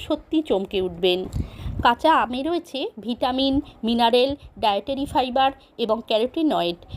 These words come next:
বিশেষজ্ঞদের মতে, কাঁচা আমে পটাশিয়াম থাকায় গরমে শরীর ঠান্ডা রাখতে সাহায্য করে,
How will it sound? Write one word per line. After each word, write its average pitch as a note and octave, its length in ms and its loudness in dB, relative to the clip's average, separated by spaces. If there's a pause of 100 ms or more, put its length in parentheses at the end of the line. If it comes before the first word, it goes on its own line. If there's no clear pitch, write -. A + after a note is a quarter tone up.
(120)
বিশেষজ্ঞদের E4+ 760 0
মতে, G#3+ 240 0 (420)
কাঁচা A#3 320 2 (140)
আমে B3 200 -2 (300)
পটাশিয়াম B3 580 2
থাকায় D#4 400 0 (340)
গরমে C#4 320 4
শরীর C4 440 -2
ঠান্ডা A#3+ 280 0
রাখতে A#3 300 -2
সাহায্য G3 420 0
করে, F#3 260 2